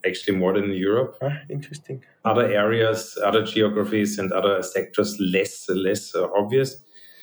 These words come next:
Speaker 1: For example, for us, the last two quarters, all the climate tech, industrial tech, deep tech actually has seen more up rounds than we've ever seen in the last couple of years.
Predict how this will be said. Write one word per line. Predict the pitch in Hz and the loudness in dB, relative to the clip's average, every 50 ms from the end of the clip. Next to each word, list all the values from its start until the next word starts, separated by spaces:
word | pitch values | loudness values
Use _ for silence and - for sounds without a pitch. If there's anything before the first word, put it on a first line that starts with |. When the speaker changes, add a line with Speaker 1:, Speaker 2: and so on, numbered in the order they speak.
| _ _ _ | _ _ _
Speaker 1:
For | - - | 0 0
example, | 101 95 - 104 98 90 - - 95 | 0 2 2 0 0 0 0 -2 -2
for | - - 92 - 87 | -2 -2 0 0 2
us, | 98 101 - - - - - _ _ _ | 0 0 -2 -4 -12 -16 -20 _ _ _
the | - 101 | 0 2
last | 92 92 90 92 - - - | 2 2 2 0 -2 -4 -4
two | - 110 104 104 - | -2 -2 -2 -2 0
quarters, | - 92 95 95 104 104 104 104 - - - _ _ - | 2 2 2 4 2 2 0 0 -4 -8 -14 _ _ 0
all | 101 98 95 92 92 | 0 2 0 0 -4
the | - - | -8 -10
climate | - - 104 95 95 104 107 104 - | -4 -2 0 0 2 0 0 0 0
tech, | 104 98 92 - | 0 0 0 -2
industrial | 101 95 92 92 92 - - - 104 92 90 | -2 -2 0 0 -2 -2 -2 -2 -2 0 2
tech, | 104 98 92 - - | 0 0 0 -2 -4
deep | - 120 117 117 | -6 -4 -4 0
tech | - - 90 90 90 | 0 0 0 2 0
actually | 90 87 - - - 92 95 | -2 -4 -4 -4 0 0 0
has | 92 92 - - | 0 0 -2 -4
seen | 101 98 92 92 | -2 -2 0 0
more | 90 95 95 - | 0 0 0 0
up | 82 82 - 98 | -2 -2 0 0
rounds | 92 92 95 98 95 - | 0 2 0 -2 -2 -4
than | - 92 | -2 0
we've | 90 92 90 90 | 0 0 0 -2
ever | 82 87 87 95 | -2 -2 -2 -2
seen | 92 - - - 107 110 | -2 -2 -2 -2 -2 0
in | 101 87 | 0 0
the | 87 80 | -2 -4
last | 80 - - - | -6 -8 -6 -6
couple | - 90 90 85 | -6 -4 -4 -4
of | 78 - - | -6 -8 -6
years. | 85 85 85 85 - | -2 0 0 0 -2